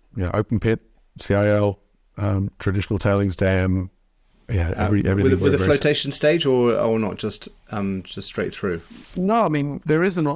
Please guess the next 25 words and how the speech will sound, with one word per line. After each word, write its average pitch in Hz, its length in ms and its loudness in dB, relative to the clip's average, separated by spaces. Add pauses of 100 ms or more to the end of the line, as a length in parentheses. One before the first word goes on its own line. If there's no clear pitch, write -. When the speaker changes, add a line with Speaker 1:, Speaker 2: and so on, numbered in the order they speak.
Speaker 1:
there 143 160 0
is 135 120 -2
an 117 100 0
interesting 127 640 0
alternative 117 500 0
where 110 120 2
you 104 80 0
could 107 260 -2
do, 104 640 2
um, 92 320 -2
a 95 80 -6
gravity 113 380 2
concentrate, 104 640 0
a - 20 -8
flotation 110 540 0
concentrate, 101 600 0
combine 104 380 2
the 101 80 -2
two 101 240 0
and 98 120 0
throw 104 160 2
all 98 100 2
the 95 80 -2
tails 104 340 2
away, 95 420 0